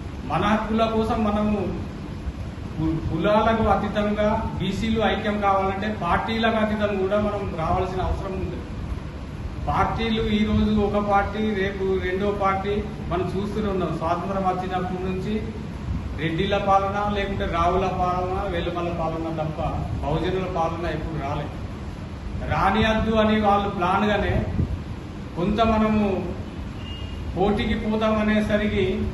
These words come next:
వాళ్ళు ఏ రకం కట్టేసిందంటే డబ్బు లేని రాజకీయంలో ఎవడు అడుగు పెట్టద్దు అన్నట్టు వాళ్ళు ఆ కాన్సెప్ట్ని ముందుకు తీసుకెళ్ళి వందల కోట్ల రూపాయలు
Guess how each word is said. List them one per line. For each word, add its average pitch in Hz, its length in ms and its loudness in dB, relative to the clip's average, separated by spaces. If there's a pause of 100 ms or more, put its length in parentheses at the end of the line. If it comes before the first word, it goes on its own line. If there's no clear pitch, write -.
(140)
వాళ్ళు 185 260 2
ఏ 190 100 2
రకం 202 320 0
కట్టేసిందంటే 185 880 -2
డబ్బు 165 300 2
లేని 202 360 2
రాజకీయంలో 185 600 2
ఎవడు 180 340 0
అడుగు 180 280 0
పెట్టద్దు 175 520 -2
అన్నట్టు 170 760 -2 (320)
వాళ్ళు 160 240 0
ఆ 156 100 2
కాన్సెప్ట్ని 165 580 0
ముందుకు 170 240 0
తీసుకెళ్ళి 160 440 -2 (1300)
వందల 190 320 2
కోట్ల 196 340 0
రూపాయలు 202 640 2